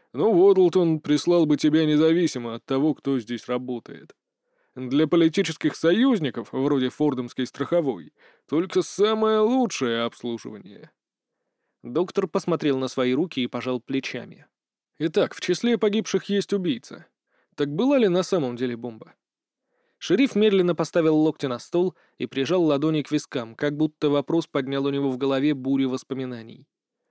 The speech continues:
Впервые доктор, весь разговор прислушивавшийся к никогда не умолкавшим предвестиям смерти у себя внутри, заметил, насколько его друг устал. Руки подрагивают, под глазами синяки.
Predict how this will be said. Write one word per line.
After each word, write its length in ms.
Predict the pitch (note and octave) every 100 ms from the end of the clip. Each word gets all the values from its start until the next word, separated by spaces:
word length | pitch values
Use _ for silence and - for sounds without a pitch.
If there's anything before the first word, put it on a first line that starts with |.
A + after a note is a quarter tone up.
| _ _
Впервые 560 | _ C#3+ B2 D#3+ D3
доктор, 400 | C3 D3+ D3+ D3
весь 220 | C#3 C#3 D3
разговор 400 | B2+ D3 D#3+ E3
прислушивавшийся 960 | D3 - E3 - D3 C3+ - C3+ D3
к 80 | -
никогда 400 | D3+ C#3 D3 D#3+
не 100 | D#3
умолкавшим 640 | D3+ D#3 D#3 E3 C#3+ C#3+
предвестиям 560 | C3+ C#3+ C#3 C3+ - B2
смерти 380 | - D3 C3+ C3+
у 80 | C3
себя 260 | C#3+ C#3
внутри, 460 | B2+ B2+ C3+ F#3 E3 _ _ _ _
заметил, 460 | C3 D3+ A#3+ A3 F3+
насколько 560 | E3+ - - F#3+ E3+
его 260 | C3+ B2 A#2
друг 280 | A#2+ A#2+ -
устал. 420 | - - - _ _ _ _ _ _ _ _ _
Руки 280 | D3+ B3 -
подрагивают, 760 | A#2+ B2 D3+ C#3+ C3 B2 - _ _ _ _ _
под 120 | C#3+
глазами 460 | C3 C#3+ C#3 F#3 F3
синяки. 600 | - D#3 C#3+ - F3+